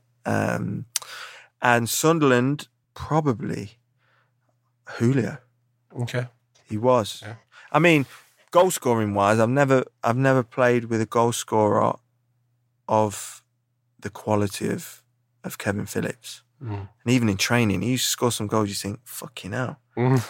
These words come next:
Speaker 1: You did. You used to think, "I wouldn't have even shot from there, let alone scored from there."
Speaker 2: Yeah.
Speaker 1: You know, and some of the little dink finishes and, you know, where most players would hold it up, pass it or something, he's, like, trying to flick it over a keeper and,
Speaker 2: Mm.
Speaker 1: and you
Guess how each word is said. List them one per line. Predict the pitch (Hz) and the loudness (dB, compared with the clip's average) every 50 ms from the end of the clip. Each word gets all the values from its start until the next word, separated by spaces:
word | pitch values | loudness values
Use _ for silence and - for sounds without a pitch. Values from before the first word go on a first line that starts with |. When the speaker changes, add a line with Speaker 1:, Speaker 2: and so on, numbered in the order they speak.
| - - _ _ _ _ _ _ | -10 -20 _ _ _ _ _ _
Speaker 1:
You | - 127 139 | -6 -4 0
did. | 139 185 208 170 151 151 | 4 4 4 4 2 -2
You | 139 165 180 | -6 -6 -4
used | 151 - | -6 -4
to | - 135 | -2 -2
think, | 127 117 - | -2 -2 0
"I | - 156 | 0 2
wouldn't | 170 170 151 147 139 | 2 2 2 2 2
have | 127 135 123 | 2 2 2
even | 120 107 | 2 0
shot | - - - - 170 - - | 0 -2 0 2 0 0 0
from | - - 117 117 110 | -4 -6 -6 -4 -2
there, | 113 107 104 107 | -2 -2 -2 0
let | 113 131 160 156 147 | 0 0 2 2 2
alone | 135 131 127 120 110 101 | 2 2 2 2 0 -2
scored | - - - - 131 151 151 - | -6 -8 -2 0 2 2 2 0
from | - - 98 - - | -4 -8 -10 -8 -8
there." | - - - - - _ _ - 107 107 | -10 -10 -10 -12 -14 _ _ -12 -8 -6
Speaker 2:
Yeah. | 98 87 82 - - - - _ _ | -6 -8 -8 -14 -18 -20 -20 _ _
Speaker 1:
You | 120 123 | -4 0
know, | 127 131 131 127 120 117 117 117 - | 2 4 4 4 4 4 2 0 -2
and | - 117 113 113 - | -2 -4 -4 -2 -4
some | - - 143 139 | -2 -2 0 0
of | 135 123 | 2 2
the | 127 123 | 2 2
little | 127 135 127 117 113 110 - _ | 2 0 -2 -2 -6 -8 -10 _
dink | - 131 127 131 - - | -2 0 0 0 -2 -6
finishes | - - 131 123 123 120 - - - 123 120 117 110 | -6 -4 -2 0 0 0 0 0 0 2 2 2 2
and, | 113 104 107 - - - - - - - - - - _ _ _ _ _ _ _ | 0 -2 -2 -4 -10 -16 -16 -16 -18 -20 -20 -20 -20 _ _ _ _ _ _ _
you | 120 | -4
know, | 123 127 123 | -2 0 0
where | 117 123 127 127 127 127 | 2 2 2 4 2 2
most | - - 120 131 147 147 143 131 - - | 0 -4 -2 0 2 2 2 0 -4 -4
players | - 135 131 127 123 120 110 | 0 2 4 4 2 0 -2
would | 113 117 110 - - - - | -6 -8 -8 -8 -12 -4 0
hold | 131 127 131 123 | 0 2 2 2
it | 123 - | 0 -2
up, | 123 127 123 - _ | -4 -4 -6 -6 _
pass | - 139 127 - - 117 | -4 -4 -2 -2 -4 -4
it | - - | -4 -2
or | 120 110 | -2 -4
something, | - 127 117 - - | -2 -2 -2 -2 0
he's, | 127 131 135 123 123 | 0 -2 -2 -2 -2
like, | 117 117 117 - | -2 -2 -2 -2
trying | - - 120 117 | -2 -4 -2 -2
to | 107 - - - | -2 -4 -2 -4
flick | 131 - - | -4 -4 -4
it | - - 113 117 | -2 0 0 0
over | 113 107 110 104 | 2 0 -2 -4
a | 101 | -4
keeper | - - 127 120 117 - - 117 113 110 | -4 -2 -2 -2 -2 -4 -4 -2 -2 -2
and, | - - | -2 -4
Speaker 2:
Mm. | 120 117 - - | -6 -8 -6 -4
Speaker 1:
and | 117 113 | -2 -2
you | 110 110 110 - - | -2 -2 -4 -6 -10